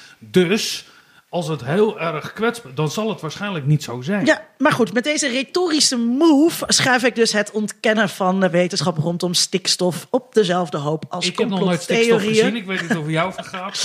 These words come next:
Speaker 1: maar, eh.
Speaker 2: Ehm, Sarah, hoe goed vertegenwoordigen partijen als Forum voor Democratie nou eigenlijk de belangen van de mensen die op ze stemmen?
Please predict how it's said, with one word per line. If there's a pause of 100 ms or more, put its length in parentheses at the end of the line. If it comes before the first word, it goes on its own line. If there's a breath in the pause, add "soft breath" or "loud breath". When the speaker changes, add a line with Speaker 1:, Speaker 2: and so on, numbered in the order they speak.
(140)
Speaker 1:
maar, (120)
eh.
Speaker 2:
Ehm, (120)
Sarah, (140)
hoe
goed
vertegenwoordigen
partijen
als
Forum
voor
Democratie
nou
eigenlijk
de
belangen
van
de
mensen
die
op
ze
stemmen?